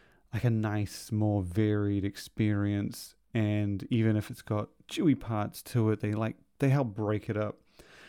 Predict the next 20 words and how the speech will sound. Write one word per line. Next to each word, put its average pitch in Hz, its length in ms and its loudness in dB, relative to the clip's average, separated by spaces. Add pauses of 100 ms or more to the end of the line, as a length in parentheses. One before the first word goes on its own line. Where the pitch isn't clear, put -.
(200)
I - 80 -4
imagine 131 300 2
this 110 100 2
is 107 60 -4
another 107 220 0
great 113 240 2
one. 113 160 2
I 110 140 2
enjoyed 107 420 0
both 104 220 -4
of 98 60 -12
those 101 200 -4
other 101 180 -4
versions 101 380 -2
that 98 100 -6
I've 95 120 -4
had. 104 360 -4 (500)
Um, 101 500 -2 (100)
so - 160 -6
yeah, 104 240 -2